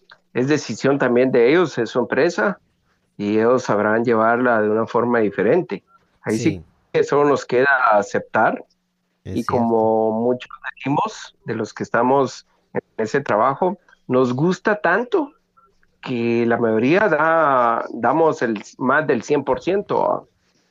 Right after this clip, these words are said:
Speaker 1: Te piden, eh, hacer una cobertura, pues ahí está uno desde temprano, hace la cobertura, termina la cobertura,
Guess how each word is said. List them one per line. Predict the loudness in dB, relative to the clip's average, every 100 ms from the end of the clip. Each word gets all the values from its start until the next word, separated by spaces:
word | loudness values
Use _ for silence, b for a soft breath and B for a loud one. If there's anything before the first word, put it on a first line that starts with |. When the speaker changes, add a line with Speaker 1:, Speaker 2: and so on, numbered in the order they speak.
| -10
Speaker 1:
Te | -8
piden, | -2 0 2 2 2 0 0 -2 -6 -14 _ _ _ _ _ _ _ _ _
eh, | -6 -6 -2 0 0 -2 -8
hacer | -2 2 2
una | 2 2 2 2 0
cobertura, | 2 2 0 0 0 0 -4 _ _ _ _ -8
pues | -6 -4
ahí | -4 -4
está | -4 0
uno | 2 2
desde | 2 -2
temprano, | -6 -2 0 0 -2 -6 -8 _ _ _ _
hace | -4 0 0
la | 0
cobertura, | 0 -2 -2 0 0 -2 -4
termina | -2 0 2 2 4 2
la | 0
cobertura, | 0 -2 0 0 0 0